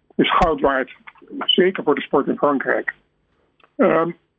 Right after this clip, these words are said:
op dit moment heeft Parijs overigens reeds de één miljard grens, eh, euro's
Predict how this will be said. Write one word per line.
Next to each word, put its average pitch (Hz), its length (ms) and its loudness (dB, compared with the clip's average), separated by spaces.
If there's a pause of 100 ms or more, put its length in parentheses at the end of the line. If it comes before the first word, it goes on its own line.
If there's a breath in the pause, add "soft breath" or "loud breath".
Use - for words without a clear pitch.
(240)
op 151 200 0
dit 202 140 2
moment 214 400 2
heeft 233 280 0
Parijs 165 380 0
overigens 160 440 0
reeds 156 300 0
de 165 200 2
één 165 240 0
miljard 151 540 4
grens, - 720 0 (640)
eh, 143 300 4 (140)
euro's 135 680 0